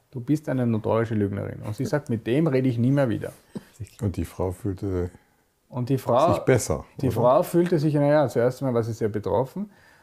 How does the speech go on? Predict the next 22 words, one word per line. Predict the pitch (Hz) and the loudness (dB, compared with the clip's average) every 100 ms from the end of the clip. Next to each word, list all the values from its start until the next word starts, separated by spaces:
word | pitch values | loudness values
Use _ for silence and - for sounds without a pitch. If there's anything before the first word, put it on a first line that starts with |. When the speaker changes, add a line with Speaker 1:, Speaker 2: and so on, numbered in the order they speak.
| _ | _
Speaker 1:
Und | 143 123 135 | -8 -2 0
dann | 180 185 | 0 0
hat | 190 | -2
sie, | 185 190 160 - _ _ _ _ _ _ - | 0 2 0 -2 _ _ _ _ _ _ -4
haben | 143 151 | 2 4
wir | 160 131 - _ _ _ - | 2 0 -12 _ _ _ -2
therapeutisch | 135 131 123 151 170 147 | 0 2 2 2 -2 -6
begonnen | 143 123 135 175 175 160 - | -4 -2 0 0 -2 -4 -8
zu | 113 | -2
arbeiten | 120 160 185 185 170 | 2 2 2 0 -6
und | 147 | -6
sie | - 156 | -2 0
hat's | 160 - | 0 -2
dann | 143 143 | -4 0
ihren | 143 123 - | 0 0 0
drei | 120 147 | 2 4
besten | 139 156 151 | 2 -2 -4
Freundinnen | 139 131 151 151 139 | -2 0 2 2 2
gesagt, | 123 107 101 - | 0 0 0 -2
„Leute, | 110 123 147 | -2 0 0
ich | 123 117 | -4 -2
lüge.“ | 113 107 | -2 -2